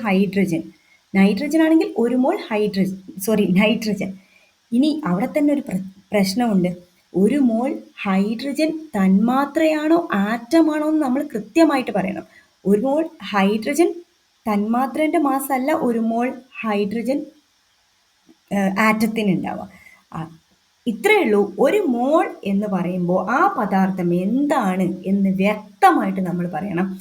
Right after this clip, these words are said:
അത് ഏതെങ്കിലും മൂലകത്തിൻ്റെ ആറ്റമാണോ തന്മാത്രയാണോ എന്ന് കൃത്യമായിട്ട് നമ്മൾ പറയണം.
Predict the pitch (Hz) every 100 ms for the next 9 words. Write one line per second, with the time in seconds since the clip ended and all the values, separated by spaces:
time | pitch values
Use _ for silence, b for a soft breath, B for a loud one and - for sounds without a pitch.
0 | B - 175 202 196 185 196 247 254 277
1 | 233 214 202 190 190 170 165 175 190 285
2 | 240 196 175 170 170 175 214 262 269 226
3 | 175 175 170 170 190 - - 226 180 175
4 | 196 180 165 285 330 B B _ - 180
5 | 170 165 180 330